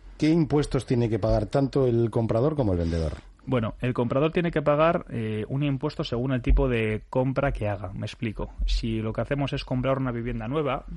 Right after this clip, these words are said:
Speaker 2: una vivienda de obra nueva, una V P O, una, en fin, lo que fuera, tenemos que pagar el iva. Si
Speaker 1: Ujú.
Speaker 2: pagamos el iva, aquí en Euskadi tenemos un iva de un diez por ciento por este tipo de operaciones sobre el importe del precio.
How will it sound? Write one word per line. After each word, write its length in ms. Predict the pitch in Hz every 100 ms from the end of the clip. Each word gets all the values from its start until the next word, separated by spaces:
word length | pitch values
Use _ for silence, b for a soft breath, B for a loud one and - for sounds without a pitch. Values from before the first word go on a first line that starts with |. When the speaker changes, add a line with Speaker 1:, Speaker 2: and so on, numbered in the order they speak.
| -
Speaker 2:
una 260 | 120 113 104
vivienda 300 | 104 104 104
de 80 | 104
obra 160 | 101
nueva, 240 | 123 139 113
una 140 | 107
V 180 | 101 -
P 160 | - 120
O, 180 | 135 123
una, 180 | 110
en 160 | 113 110
fin, 160 | 110 - -
lo 140 | 113
que 80 | 113
fuera, 300 | 147 151 160 B B B B
tenemos 240 | - 123 -
que 100 | 110
pagar 180 | 107 101
el 80 | 101
iva. 220 | 92 - - - - -
Si 140 | -
Speaker 1:
Ujú. 40 | -
Speaker 2:
pagamos 380 | 110 117 120
el 80 | 117
iva, 360 | 123 139 147 147
aquí 240 | 113 113 120
en 80 |
Euskadi 320 | 120 - 127 131
tenemos 380 | 117 120 123
un 100 | 127
iva 180 | 120 123
de 60 | 113
un 80 | 113
diez 160 | 117 -
por 160 | 113
ciento 200 | 123 120
por 120 | 107 107
este 140 | 113
tipo 180 | 117 113
de 80 | 110
operaciones 520 | 110 110 131 143 151 -
sobre 240 | 113 107
el 60 | 107
importe 400 | 104 117 120 107
del 100 | 98
precio. 360 | 107 - -